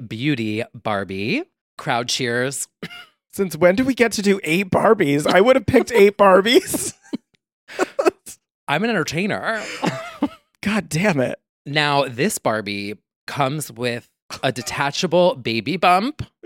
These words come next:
Speaker 2: <laughs>
Speaker 1: because you never know.
Speaker 2: You never know.
Speaker 1: And also a mini matching palette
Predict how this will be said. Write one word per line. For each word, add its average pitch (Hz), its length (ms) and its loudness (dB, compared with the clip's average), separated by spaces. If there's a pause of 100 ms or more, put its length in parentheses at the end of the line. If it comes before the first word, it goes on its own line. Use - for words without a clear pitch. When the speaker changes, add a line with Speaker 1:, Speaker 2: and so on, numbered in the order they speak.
(360)
Speaker 2:
<laughs> - 600 -16
Speaker 1:
because 139 540 -2
you 131 80 -4
never 123 200 -4
know. 110 320 -6 (260)
Speaker 2:
You 113 100 -10
never 95 220 -10
know. - 220 -16 (260)
Speaker 1:
And 147 100 0
also 139 320 0
a 127 60 -2
mini 117 280 -6
matching 104 560 -6 (100)
palette 110 440 -4